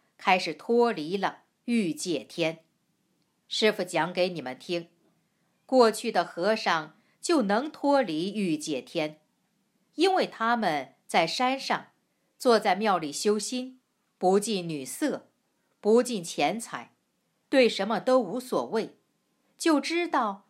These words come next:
好好的修心，就可以达到脱离欲界的境界的染着。着就是污染。现在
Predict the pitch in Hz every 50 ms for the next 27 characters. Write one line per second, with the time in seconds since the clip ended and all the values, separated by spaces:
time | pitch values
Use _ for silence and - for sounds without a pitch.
0 | _ _ - - 165 139 131 - - 175 170 170 160 131 - - - 165 170 180
1 | 180 - 220 226 233 - _ _ _ _ _ _ _ _ _ _ _ _ _ _
2 | - 254 220 208 208 - 233 220 190 175 180 165 160 175 190 208 208 208 185 165
3 | 143 127 - _ _ _ _ _ _ _ _ _ - - - 262 262 262 262 240
4 | 185 180 202 226 208 269 269 233 208 196 - 330 330 302 208 160 151 160 143 -
5 | - _ _ _ _ _ _ - - 254 254 240 220 175 165 160 - 196 175 156
6 | 156 139 135 147 139 120 120 120 - - 143 127 135 143 143 - _ _ _ _
7 | _ _ _ _ _ _ _ _ _ _ _ - 202 185 185 185 202 214 226 226
8 | - _ - - 262 247 190 170 - - - 220 233 233 233 226 185 160 - -
9 | _ _ _ _ _ _ _ _ _ _ _ _ - - - 226 190 160 156 160
10 | 175 165 151 135 123 -